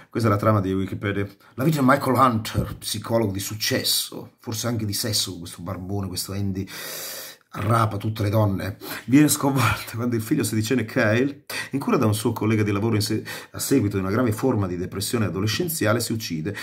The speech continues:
Straziato dal dolore, l'uomo divorzia dalla moglie. Meglio, così, essendo Andy Garcia, finalmente può scopare tutte,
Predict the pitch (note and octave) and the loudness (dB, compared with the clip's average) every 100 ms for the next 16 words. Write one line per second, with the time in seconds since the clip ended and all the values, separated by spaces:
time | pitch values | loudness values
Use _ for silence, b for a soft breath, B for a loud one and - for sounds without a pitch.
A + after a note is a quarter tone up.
0 | B - - - - C3 C3 B2+ A2+ A2+ | B -10 -8 -4 2 6 6 4 2 2
1 | A2 C3 G3 B3 B3 C4 - _ _ _ | 2 2 2 2 -2 -4 -8 _ _ _
2 | _ _ - G#2+ A#2+ A#2+ A2 A2+ A2 A2 | _ _ -2 4 4 6 4 4 2 2
3 | G#2+ G#2 D#2+ F2 F#2+ G2 B2+ G2 G#2+ A2 | 2 2 -2 -4 -4 0 2 2 2 0
4 | B - G2+ A#2+ A2+ - - A#2 A2+ A2+ | B -10 0 2 2 0 -2 2 4 4
5 | G2+ F#2+ C3 B2+ A#2 - G2+ G2+ A#2+ G#2 | 2 2 4 6 4 0 -2 0 0 0
6 | G#2+ G#2+ G2 G#2+ G#2+ A#2+ - D#2 | -2 -2 0 0 0 -4 -4 -6